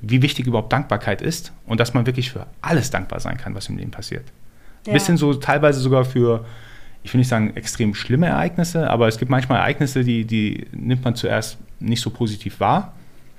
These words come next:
Speaker 1: aber dann ist man dankbar, dass es passiert ist, weil man vielleicht eine neue Perspektive gewonnen hat.
Speaker 2: Genau, in der
Speaker 1: Welche
Speaker 2: Retroperspektive sind die,
Speaker 1: Genau.
Speaker 2: äh, gerade solche Stolpersteine manchmal sehr, sehr hilfreich, ne?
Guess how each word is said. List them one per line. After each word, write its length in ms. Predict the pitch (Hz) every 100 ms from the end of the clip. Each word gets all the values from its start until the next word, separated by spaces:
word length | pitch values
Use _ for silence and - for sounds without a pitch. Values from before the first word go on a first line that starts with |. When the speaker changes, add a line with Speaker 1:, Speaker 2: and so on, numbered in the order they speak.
| - - -
Speaker 1:
aber 220 | 123 156
dann 100 | 151
ist 120 | 139 131
man 80 | 127
dankbar, 260 | 135 139
dass 140 | 123 120
es 60 |
passiert 360 | - 104 202 214
ist, 200 | 139 -
weil 80 | 120
man 280 | 127 123 120
vielleicht 220 | 123 123
eine 60 | 120
neue 120 | 120
Perspektive 540 | 123 - 123 151 131
gewonnen 280 | 90 82 92
hat. 160 | 95 - - - - - - - - -
Speaker 2:
Genau, 380 | 196 185 180 180 -
in 60 | 196
der 100 | 185
Speaker 1:
Welche 240 | 131 156
Speaker 2:
Retroperspektive 680 | - 185 - 185 202 185 180
sind 240 | 185 180
die, 40 | 156
Speaker 1:
Genau. 320 | 147 131 101
Speaker 2:
äh, 40 |
gerade 260 | 98 175 175
solche 240 | 185 180
Stolpersteine 580 | 170 190 185 180 180 175
manchmal 400 | 170 185 185 175
sehr, 300 | 175 175 170
sehr 160 | 180 175
hilfreich, 580 | 180 180 165 165 170
ne? 140 | 180